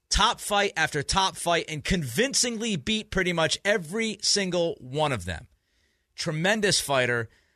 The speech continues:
Uh, by all reports, a tremendous human. And she is the goat.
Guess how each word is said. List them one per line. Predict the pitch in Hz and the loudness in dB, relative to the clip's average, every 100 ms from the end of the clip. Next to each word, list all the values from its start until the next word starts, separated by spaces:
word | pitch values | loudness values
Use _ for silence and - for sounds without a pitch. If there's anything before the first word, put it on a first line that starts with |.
| _ - | _ -2
Uh, | 143 139 | 0 2
by | 135 160 | 2 2
all | 190 214 | 4 2
reports, | 180 - 170 151 | 0 0 0 -2
a | |
tremendous | 123 139 160 185 165 - | -4 0 0 0 0 0
human. | - 151 107 78 - _ _ _ _ _ _ - | 0 -2 -2 -6 -12 _ _ _ _ _ _ -4
And | 139 139 135 | 0 2 2
she | - 196 214 | 0 0 -2
is | 185 190 156 | 0 0 2
the | 131 | 0
goat. | 135 123 80 | 2 2 0